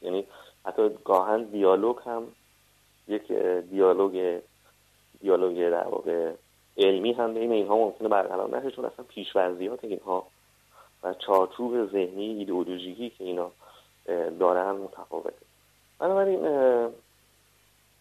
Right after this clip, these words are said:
وقتی در مورد اقتصاد صحبت می‌کنیم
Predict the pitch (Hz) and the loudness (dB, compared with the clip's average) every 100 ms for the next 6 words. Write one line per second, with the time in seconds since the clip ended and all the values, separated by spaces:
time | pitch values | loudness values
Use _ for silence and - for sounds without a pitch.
0 | - 147 - 165 - - - 113 107 113 | -8 -6 -4 -4 -4 -10 -4 -2 0 -2
1 | 127 147 151 - _ - - - 107 107 | -4 -6 -6 -12 _ -18 -18 -6 -4 -2
2 | 110 107 104 104 101 110 170 | -2 0 -2 -4 -4 -4 -6